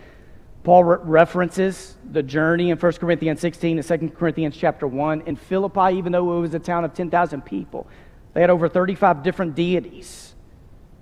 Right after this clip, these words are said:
Paul visited this place in forty-nine A D, visited again in fifty-nine A D. In fact, in Acts chapter twenty, verse six, Paul talks about celebrating the Passover with them, like celebrating the Feast of Unleavened Bread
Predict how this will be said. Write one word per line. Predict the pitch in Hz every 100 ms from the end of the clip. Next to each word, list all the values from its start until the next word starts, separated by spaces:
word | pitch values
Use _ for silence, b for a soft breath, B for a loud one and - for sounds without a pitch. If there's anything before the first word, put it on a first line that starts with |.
| - - -
Paul | 190
visited | 139 180 196 202 190 160
this | 160
place | - 180 170
in | 170
forty-nine | 151 185 185 170 160 165
A | 156 143
D, | 156 156 147
visited | 139 175 170 170 165
again | 131 180 180
in | 156
fifty-nine | 196 - 180 165 160 165 156
A | 143
D. | 131 139 139 110 B B B B B - - - - - -
In | 131
fact, | 190 185
in | 175
Acts | 190
chapter | 226 196 -
twenty, | 208 202
verse | 170 180 -
six, | - 196 -
Paul | 196 185
talks | - 180 214
about | 214 170 165 -
celebrating | - 202 196 175 185 180 175
the |
Passover | - 175 208 - 220 180 - 160
with | 135 202 226 -
them, | 147 131
like | 147
celebrating | 202 202 196 202 190
the | 180
Feast | - 220 180
of | 160
Unleavened | 185 196 190 180
Bread | 143 185 175